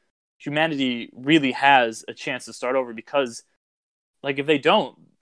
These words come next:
that's all humanity is, is just on this train that's slowly kind of decaying and,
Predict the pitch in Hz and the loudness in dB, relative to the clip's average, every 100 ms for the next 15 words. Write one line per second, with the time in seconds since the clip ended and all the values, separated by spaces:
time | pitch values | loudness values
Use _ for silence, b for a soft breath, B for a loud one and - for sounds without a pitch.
0 | - 139 185 - 165 139 143 143 131 156 | -6 -4 -4 -2 -2 -2 -4 -6 -2 -2
1 | 120 113 113 123 104 139 131 - - 139 | -4 -8 -12 -10 -6 -4 -4 -8 -4 -2
2 | 143 113 - - 135 139 127 135 127 117 | 0 -4 -12 -4 0 0 -2 -2 -4 -6
3 | 110 123 123 127 117 107 | -8 -6 -6 -6 -8 -14